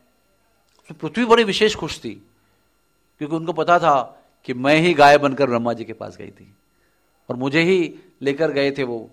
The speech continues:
विष्णु के पास में, और वहाँ पर हरि का दर्शन हुआ था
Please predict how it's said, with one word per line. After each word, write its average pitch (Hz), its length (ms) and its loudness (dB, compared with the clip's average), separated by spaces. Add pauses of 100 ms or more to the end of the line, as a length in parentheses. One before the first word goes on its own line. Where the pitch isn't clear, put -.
विष्णु 123 300 -14
के 123 120 -10
पास 113 300 -12
में, 117 180 -18
और 113 160 -20
वहाँ 120 180 -8
पर 143 280 -6
हरि 123 260 -6
का 147 100 -4
दर्शन 131 280 -8
हुआ 123 200 -10
था 120 260 -12